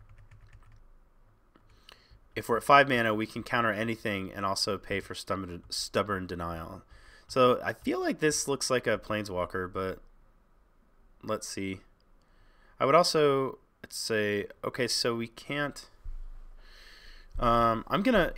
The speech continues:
w-, this could very easily get Stubborn Denial, but we also have this Settle for the Wreckage.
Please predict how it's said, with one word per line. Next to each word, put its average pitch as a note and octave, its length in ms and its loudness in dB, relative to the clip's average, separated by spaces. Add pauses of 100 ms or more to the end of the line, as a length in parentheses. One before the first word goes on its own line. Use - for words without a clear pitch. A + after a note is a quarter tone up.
(140)
w-, B2+ 240 -2
this D#3+ 240 -2
could E3 140 -2
very B2+ 260 4
easily A#2 160 -4
get G#2+ 140 -4
Stubborn G#2+ 260 -4
Denial, G#2 420 0
but G2+ 420 -2 (3750)
we A2+ 100 2
also A2+ 180 0
have A2 140 -6
this G#2+ 140 -2
Settle G#2 240 -2
for - 120 -14
the A#2+ 100 -6
Wreckage. B2 540 -2